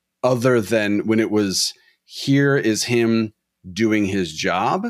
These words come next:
then it's like, look how good he is, look how smart he is, da, da, da. And then it's,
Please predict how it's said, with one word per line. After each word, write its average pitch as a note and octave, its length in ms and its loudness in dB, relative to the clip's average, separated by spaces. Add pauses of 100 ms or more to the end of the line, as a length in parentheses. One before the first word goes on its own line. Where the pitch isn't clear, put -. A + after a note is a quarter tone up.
(140)
then G#2 240 -2
it's G2 200 -2
like, F#2+ 200 -4
look A2 160 -2
how G2+ 120 -2
good F#2+ 260 -4
he F#2+ 100 0
is, F2+ 160 -2
look F#2+ 120 -6
how F#2+ 100 -4
smart F2+ 320 -4
he F2 60 0
is, E2 120 -6
da, F2+ 140 -4
da, E2 80 -8
da. F#2+ 200 0 (320)
And A#2+ 200 2
then A2+ 140 2
it's, - 320 -4